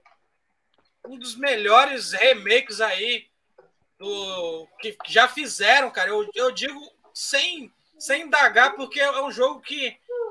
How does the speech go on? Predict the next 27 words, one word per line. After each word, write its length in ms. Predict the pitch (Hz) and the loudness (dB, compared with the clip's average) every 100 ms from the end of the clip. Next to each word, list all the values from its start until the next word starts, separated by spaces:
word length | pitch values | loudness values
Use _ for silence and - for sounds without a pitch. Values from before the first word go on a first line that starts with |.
| 381 359 | -8 -6
realmente 580 | 330 285 254 220 294 - | -2 0 0 -2 -2 -4
os 140 | 277 | -8
caras 260 | - 262 269 | 0 2 2
pegaram 440 | 269 269 202 233 262 | 0 0 2 2 0
e 40 | |
su-, 300 | - 311 247 _ _ | -6 -10 -16 _ _
su-, 380 | - - 254 220 - - - 226 | -14 -12 -14 -16 -16 -14 -6 -6
os 100 | - | -4
caras 260 | 254 262 | -4 -4
sabem 340 | - 247 330 320 | -2 2 0 -2
como 220 | 302 311 | -14 -12
fazer 260 | 285 262 | -8 -6
um 60 | 269 | -6
remake. 680 | 262 269 202 208 269 - - _ _ _ _ _ | -6 -6 -4 -4 -4 -8 -20 _ _ _ _ _
Ele 260 | - 233 285 | -4 -4 -4
tá, 240 | - 320 320 | 0 0 0
ele 220 | 247 285 | -4 -2
tá 160 | 349 302 | -2 -2
na 180 | 294 294 | -4 -6
mesmo 460 | 240 302 320 359 | -4 -4 -6 -14
nível 440 | 277 247 294 294 294 | -10 -6 -6 -6 -10
de 140 | 214 | -10
um 140 | 302 | -8
Re-, 260 | 269 269 190 | -8 -6 -2
Resident 440 | 240 262 269 285 294 | 0 2 0 -2 -4
Evil 280 | 302 240 311 | -6 -8 -4
um 360 | 269 294 359 | -4 -4 -10